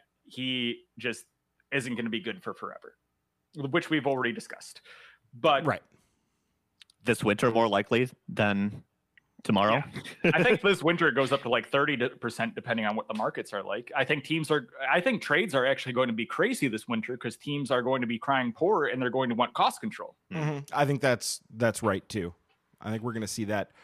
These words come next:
Speaker 2: We're gonna see a, a free agent market that is very late developing, and that guys do not get, we're gonna see a lot of pillow contracts, guys taking one year and then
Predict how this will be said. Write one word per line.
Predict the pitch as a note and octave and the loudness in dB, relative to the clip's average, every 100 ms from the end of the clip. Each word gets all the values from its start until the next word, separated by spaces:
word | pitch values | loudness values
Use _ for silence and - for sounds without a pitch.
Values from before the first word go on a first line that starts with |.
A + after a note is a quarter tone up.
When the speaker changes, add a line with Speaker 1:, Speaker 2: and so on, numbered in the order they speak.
| - | -6
Speaker 2:
We're | C3 | -2
gonna | C3+ | -2
see | B2+ D3+ | 0 4
a, | C3+ | 4
a | A2+ - C3 | 4 0 -2
free | - B2+ | 0 0
agent | A#2+ A#2+ | 0 0
market | A#2+ A2 A#2 | -2 -2 -4
that | - G2+ - _ | -2 -2 -4 _
is | C#3 A2+ G#2+ G2 | -6 -4 -4 -6
very | G2 G#2 A2+ A#2 A2+ | -8 -6 -2 -2 -2
late | G#2 G#2+ - | -4 -6 -8
developing, | G#2 G2+ F#2 A2+ A#2+ B2+ - _ _ _ _ _ _ _ _ | -8 -6 -4 -4 -6 -6 -14 _ _ _ _ _ _ _ _
and | A#2 A2 G2+ G2 F#2+ - | -4 -2 -2 -6 -10 -10
that | A2 G#2+ F#2 - _ _ _ - B2+ G2 _ _ _ D3 A#2+ | -4 -2 -2 -4 _ _ _ -20 -20 _ _ _ _ -14 -4
guys | B2+ A2 G#2 | 0 0 -2
do | A#2 | -4
not | A2 G#2 G2+ | -4 -4 -4
get, | A2 F#2+ - _ | -4 -4 -10 _
we're | C#3+ | -4
gonna | D3 | -2
see | C3 | 2
a | D#3+ | 6
lot | C#3 | 6
of | A2+ | 6
pillow | A#2+ A#2 | 2 0
contracts, | A#2+ B2 A2+ B2+ - | 0 -2 0 -4 -4
guys | - G#2 G2+ | -4 -4 -4
taking | A#2 G2+ G#2+ G2+ G#2 | -6 -4 -6 -6 -4
one | G#2+ G#2+ | -4 -4
year | G#2 G2+ | -4 -4
and | G2+ G2 | -4 -4
then | G2 G2 | -6 -8